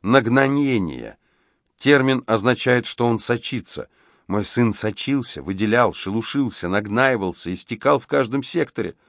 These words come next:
Кому об этом сказать? Что он научил меня презирать тело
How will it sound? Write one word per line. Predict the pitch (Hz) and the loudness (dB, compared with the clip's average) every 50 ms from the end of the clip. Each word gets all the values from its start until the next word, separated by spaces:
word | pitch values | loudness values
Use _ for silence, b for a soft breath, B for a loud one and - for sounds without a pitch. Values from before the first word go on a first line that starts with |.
| _ _ _ _ _ _ _ _ | _ _ _ _ _ _ _ _
Кому | - 107 120 139 180 | 0 2 4 6 6
об | 190 170 156 | 6 6 4
этом | 180 175 - 175 156 | 2 0 0 -2 -4
сказать? | - - - 170 151 175 175 139 - - _ _ _ _ _ _ _ _ _ _ | -2 -2 -2 0 2 2 2 2 0 -2 _ _ _ _ _ _ _ _ _ _
Что | - - - - 139 156 170 | -14 -4 4 6 8 8 8
он | 165 160 156 | 8 6 6
научил | 156 156 156 139 - - 170 185 180 | 6 6 4 4 2 0 0 2 2
меня | 160 147 143 139 143 165 175 - | 2 2 2 4 4 4 2 2
презирать | - 135 135 117 123 139 151 160 160 - - | 0 -2 -2 0 2 4 4 4 4 2 -2
тело | - - 147 170 170 147 110 b | -2 2 2 4 4 4 2 b